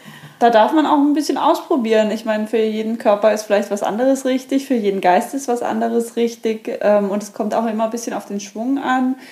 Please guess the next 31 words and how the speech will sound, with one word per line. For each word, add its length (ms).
Es 120
gibt 200
auch 200
Pferde, 360
die 220
einen 380
immer, 680
äh, 400
aus 180
einer 120
Schiefe 400
heraus 520
falsch 480
leicht 360
traben 340
lassen. 640
Da 120
muss 180
man 100
auch 160
drauf 240
achten, 380
gerade 320
junge 180
Pferde, 320
da 80
passiert 400
das 160
sehr, 180
sehr 160
häufig. 440